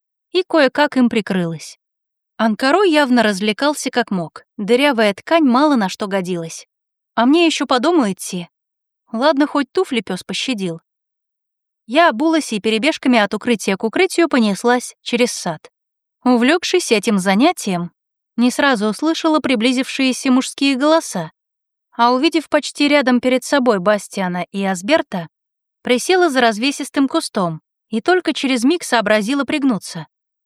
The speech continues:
Но меня уже заметили. «Изабель!» — радостно воскликнул опекун. «Как хорошо, что ты тоже решила прогуляться. Подойди».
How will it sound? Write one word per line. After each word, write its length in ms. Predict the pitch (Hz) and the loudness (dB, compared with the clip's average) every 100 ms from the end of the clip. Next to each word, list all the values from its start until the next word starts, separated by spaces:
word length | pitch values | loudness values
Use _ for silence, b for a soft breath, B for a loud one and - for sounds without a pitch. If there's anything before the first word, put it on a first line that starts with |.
| _ | _
Но 140 | 240 | -2
меня 340 | 247 247 285 349 | 2 4 4 4
уже 200 | 277 233 | 2 0
заметили. 600 | 214 214 180 - 165 151 _ _ _ _ _ _ | 0 -2 -4 -6 -10 -10 _ _ _ _ _ _
«Изабель!» — 680 | - 214 226 311 269 208 151 - _ _ _ | -6 -4 0 0 2 -2 -2 -12 _ _ _
радостно 420 | 269 302 320 302 | 0 0 0 -2
воскликнул 500 | 285 - 311 - 302 | -2 -2 -6 -2 0
опекун. 520 | 311 339 - 185 160 - _ _ _ _ _ | 0 -2 -6 -8 -10 -12 _ _ _ _ _
«Как 240 | 214 190 | -4 0
хорошо, 320 | 240 247 381 | 0 0 -2
что 180 | 370 359 | -2 -2
ты 140 | 349 | -2
тоже 300 | 339 349 320 | 0 2 2
решила 340 | 339 311 330 320 | 2 0 0 0
прогуляться. 760 | 339 302 339 220 - - 156 - | 0 0 2 0 -2 -12 -14 -6
Подойди». 520 | 285 285 330 185 151 | 0 2 2 -2 -10